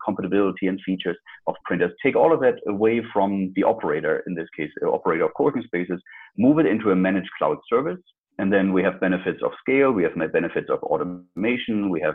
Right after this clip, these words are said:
the, the know-how, the experts that then can focus on providing the service through one system in the cloud, instead of having to support, like, hundreds of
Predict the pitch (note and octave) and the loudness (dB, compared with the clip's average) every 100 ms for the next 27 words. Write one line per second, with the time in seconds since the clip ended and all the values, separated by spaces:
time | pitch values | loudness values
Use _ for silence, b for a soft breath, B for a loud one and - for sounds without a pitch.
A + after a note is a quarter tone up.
0 | - D#2 D2 D2 D2+ D2+ C#2 F2 E2 F#2+ | -4 -6 -4 -6 -6 -6 -4 -2 -2 2
1 | G2+ G#2 F2+ E2 F#2 - - E2+ - B | 2 2 0 0 -2 -4 -4 -4 -4 B
2 | B _ - F#2 A2+ A#2 A2+ A#2 A2 G#2 | B _ -2 0 0 -4 -4 -2 -2 0
3 | - F#2 F#2+ F#2 F#2 F2+ F#2 F#2+ _ _ | -2 -2 0 0 2 0 -2 -4 _ _
4 | - F#2 - F#2 F#2 F2+ - - E2 E2+ | -8 -6 0 0 0 -4 -10 -6 -2 0
5 | G2 G2+ - - - D#2 D#2+ D2+ - C#2 | 0 -2 -6 -6 -6 -4 -6 -6 -4 -2
6 | C#2 - B B - A#2 C3 A#2 G#2+ G2 | -2 -4 B B -2 2 6 6 4 0
7 | - - F2+ - E2+ E2 D#2 - E2 D#2+ | -4 -8 -6 -2 0 0 -2 -2 -2 0
8 | E2 | -2